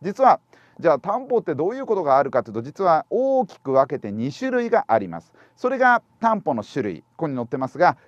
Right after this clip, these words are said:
人的担保と呼ばれるものと物的担保と呼ばれるものがあります。で、えー、まあ、両方出してしまうと画面が狭くなりますから、まず人的担保の方からいきますが、えー、人的担保、物的担保。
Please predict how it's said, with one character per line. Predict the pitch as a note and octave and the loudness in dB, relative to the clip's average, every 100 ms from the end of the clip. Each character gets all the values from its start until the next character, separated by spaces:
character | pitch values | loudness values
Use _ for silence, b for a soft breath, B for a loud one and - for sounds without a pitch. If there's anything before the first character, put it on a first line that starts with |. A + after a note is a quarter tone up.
| A2 | -16
人 | G#2+ A3+ D4+ D#4 | -8 -6 -6 -6
的 | C4+ A#3+ - | -6 -6 -2
担 | C4 C4 | 0 0
保 | G3+ F#3 | -2 -2
と | A#2+ | 0
呼 | A2 | 2
ば | A#2 C3+ | 4 4
れ | C#3+ | 2
る | D3+ | 0
も | D3 | -2
の | D3 | -4
と | B2+ E3+ | 2 2
物 | A#2 A#2 A#2+ | 2 -2 -8
的 | - A#3+ - | -8 -10 -4
担 | C4 B3 | -4 -2
保 | G#3 | -2
と | F3 | 2
呼 | D3+ | 4
ば | D3 | 4
れ | C#3+ | 4
る | C#3 | 0
も | E3 | -4
の | G#3 | 2
が | D#3+ | 2
あ | |
り | G2 | 2
ま | D#2 | -6
す。 | - _ _ b b b b | -16 _ _ b b b b
で、 | - A3 - | 2 2 4
え | G#3 | 2
ー、 | |
ま | A3+ | 4
あ、 | G#3+ | 2
両 | G3+ | 2
方 | G#3 | 0
出 | A3+ | -6
し | A3+ | -8
て | G#3 | -10
し | F#3 | -8
ま | D3 | -6
う | |
と | C#3 | -2
画 | C#3 | -2
面 | D3 C#3+ | -2 -4
が | |
狭 | C#3 C#3+ A#2+ | -4 -4 -6
く | A2+ | -6
な | |
り | G#2 | -6
ま | A2 | -8
す | A2+ | -6
か | C#3 | -4
ら、 | |
ま | C#3 | -4
ず | A2+ F2 | -6 -8
人 | C3 | -10
的 | C3+ B2+ | -10 -8
担 | B2+ A#2 | -6 -6
保 | G2 | -8
の | |
方 | F#2+ F2+ | -10 -10
か | F2 | -10
ら | |
い | E2 | -12
き | F2+ | -14
ま | E2+ | -14
す | G#2 | -4
が、 | C#3 A2 b b b | -2 -2 b b b
え | C#3 C#3 | -6 -6
ー、 | |
人 | B2 A3 | -6 -8
的 | B3 A3+ | -8 -6
担 | A#3+ A3 | -2 0
保、 | C#3+ | -2
物 | G2+ G#2+ | -6 -8
的 | D#3 | -10
担 | - C#3 | -4 -6
保。 | - - | -6 -14